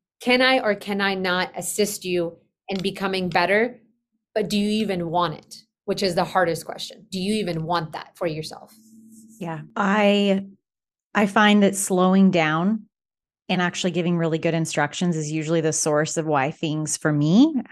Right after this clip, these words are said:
Speaker 2: uh, didn't go the way I wanted them to go the first time. So I'm frustrated that it didn't get done right. And it's because I didn't slow down enough to give them the good instructions. But you mentioned that your work ethic comes from kind of the hard parts of life. And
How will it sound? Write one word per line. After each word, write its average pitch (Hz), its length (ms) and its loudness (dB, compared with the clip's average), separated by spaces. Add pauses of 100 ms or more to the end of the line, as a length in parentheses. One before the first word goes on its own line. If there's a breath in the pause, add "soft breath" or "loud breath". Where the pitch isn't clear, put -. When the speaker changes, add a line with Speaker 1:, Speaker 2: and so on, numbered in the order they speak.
(160)
Speaker 2:
uh, 151 260 4
didn't 170 320 0
go 160 360 4
the 156 100 -2
way 156 140 2
I 151 100 2
wanted 151 200 -2
them 151 160 -6
to 160 100 -12
go 147 140 -2
the 143 80 -4
first 151 320 -2
time. 156 340 -6
So - 140 -2
I'm 156 160 2
frustrated 185 600 2
that 156 100 2
it 151 80 2
didn't 160 200 0
get 156 200 0
done 214 220 6
right. 147 280 0
And 151 80 -6
it's - 100 -12
because 156 220 -6
I 156 80 4
didn't 160 200 2
slow 156 300 4
down 156 260 4
enough 143 380 0
to - 120 -12
give 139 160 -6
them 143 160 0
the 143 80 0
good 143 140 2
instructions. 139 600 -2
But 156 220 0 (760 loud breath)
you 202 120 6
mentioned 202 340 6
that 156 140 2 (140)
your 175 260 2
work 175 240 4
ethic 160 320 2
comes 160 400 -2
from 151 540 0 (840)
kind 170 180 -2
of 151 40 0
the 160 60 0
hard 185 320 2
parts - 300 -4
of - 120 -8
life. - 460 -2 (640)
And 165 460 2